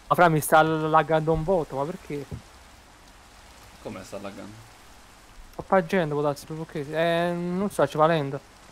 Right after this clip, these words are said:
Speaker 2: In che senso lento?
Speaker 1: Quando corro, cioè
Speaker 2: No,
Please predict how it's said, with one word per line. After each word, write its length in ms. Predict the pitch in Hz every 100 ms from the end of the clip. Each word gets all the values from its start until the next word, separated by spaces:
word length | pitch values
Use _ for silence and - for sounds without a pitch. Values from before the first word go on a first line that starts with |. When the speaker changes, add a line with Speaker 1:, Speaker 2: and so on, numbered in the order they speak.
| - -
Speaker 2:
In 100 | 151
che 120 | 233
senso 300 | 143 104 110
lento? 360 | 104 104 104 113 - - - - - - - - - -
Speaker 1:
Quando 320 | 143 180 190
corro, 420 | 214 175 151 151
cioè 840 | 143 170 160 156 156 156 156 156 156 - - - - - 139 -
Speaker 2:
No, 240 | 151 131